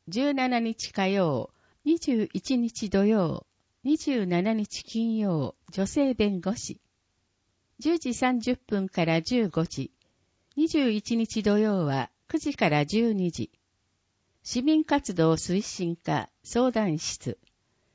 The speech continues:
四二四の九一二九。年金、保険、労働、要予約。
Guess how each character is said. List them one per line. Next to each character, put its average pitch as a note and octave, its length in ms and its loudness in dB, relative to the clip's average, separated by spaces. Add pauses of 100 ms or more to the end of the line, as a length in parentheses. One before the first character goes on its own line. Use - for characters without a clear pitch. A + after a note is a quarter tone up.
(280)
四 D#4+ 300 4
二 C#4 240 2
四 F#3+ 280 0
の C#3+ 280 0 (100)
九 D4+ 320 0
一 C#4+ 300 -2
二 F3+ 220 -2
九。 C3+ 440 -2 (1200)
年 D4 300 4
金、 A3 440 -2 (200)
保 A3+ 160 0
険、 C4 460 0 (280)
労 B3 320 6
働、 G3 460 2 (500)
要 B3 300 4
予 C#3 160 2
約。 C#3 420 -2